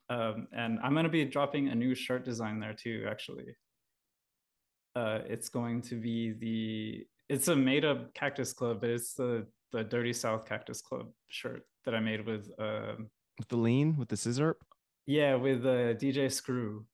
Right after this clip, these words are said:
Speaker 1: and he's watering my cactus with lean. <laughs>
Speaker 2: <laughs>
Speaker 1: I'll send
Speaker 2: Yeah.
Speaker 1: you a picture of it.
Speaker 2: I saw that. It's kinda off the wall. <laughs>
Speaker 1: Yeah, yeah,
Speaker 2: That's what
Speaker 1: it's
Speaker 2: makes, sets you apart.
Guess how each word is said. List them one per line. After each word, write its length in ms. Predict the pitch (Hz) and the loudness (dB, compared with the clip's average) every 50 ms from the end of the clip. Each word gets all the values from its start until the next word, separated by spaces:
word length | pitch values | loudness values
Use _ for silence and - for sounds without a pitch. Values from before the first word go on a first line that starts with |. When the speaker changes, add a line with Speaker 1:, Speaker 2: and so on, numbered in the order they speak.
| _ _ | _ _
Speaker 1:
and 120 | - 123 131 | -2 0 2
he's 160 | 143 131 123 | 2 2 2
watering 460 | 110 120 120 123 131 135 127 127 127 | 4 4 4 4 4 4 4 4 4
my 160 | 120 107 107 | 2 2 0
cactus 520 | 104 - 113 107 - - - 113 107 - - | -2 -2 -2 -4 -2 -4 -4 -4 -4 -4 -6
with 180 | 110 104 101 | -8 -8 -6
lean. 360 | 101 107 104 104 104 117 143 - _ _ _ 202 | -4 -4 -4 -2 -4 -6 -8 -10 _ _ _ -2
<laughs> 120 | - - - - - - - 196 196 - - _ _ _ _ - | -2 -2 -2 -4 -10 -10 -6 -6 -6 -6 -8 _ _ _ _ 0
Speaker 2:
<laughs> 1400 | 165 139 - - - _ - 135 - - 139 - _ - - - - - _ _ _ - - - 294 220 151 - | 0 2 0 -6 -8 _ -10 -10 -6 -6 -8 -6 _ -10 -10 -10 -16 -20 _ _ _ -14 -8 -4 -4 -4 -2 0
Speaker 1:
I'll 60 | - 143 | 0 0
send 260 | - - 175 - 180 | 4 6 6 6 6
Speaker 2:
Yeah. 60 | 180 | 6
Speaker 1:
you 40 | 170 | 4
a 40 | 151 | 4
picture 380 | 160 - 160 - - 139 123 113 | 4 2 0 0 2 0 0 0
of 100 | 107 101 | 0 -2
it. 160 | 107 - - _ _ - - - | -6 -8 -12 _ _ -20 -6 0
Speaker 2:
I 80 | - 120 | 2 2
saw 280 | 117 - - 120 110 107 | 2 4 4 4 6 6
that. 200 | 92 71 62 - _ _ _ | 6 4 2 0 _ _ _
It's 140 | 110 - - | -12 -10 0
kinda 200 | - - 139 120 | 2 4 4 4
off 240 | 117 127 127 - | 4 4 2 2
the 80 | - 120 | 2 2
wall. 360 | 113 110 110 98 82 71 127 - _ | 4 6 6 6 6 4 2 -2 _
<laughs> 80 | - - - - - - - - - | -14 -14 -14 -16 -20 -20 -20 -20 -6
Speaker 1:
Yeah, 680 | - 143 143 160 170 180 185 185 185 185 175 175 170 156 | -2 2 4 6 8 8 10 10 10 10 8 8 8 6
yeah, 260 | 156 165 170 151 135 | 6 6 6 6 8
Speaker 2:
That's 180 | 139 135 131 - | 8 6 6 6
what 80 | 156 143 | 4 6
Speaker 1:
it's 60 | 143 | 6
Speaker 2:
makes, 160 | 143 139 135 - | 6 4 4 2
sets 380 | - - - 143 135 123 - | -6 -2 0 0 0 2 0
you 120 | 135 127 123 | -2 -2 -2
apart. 340 | - - 127 117 98 - | -2 -2 -2 -2 -2 -4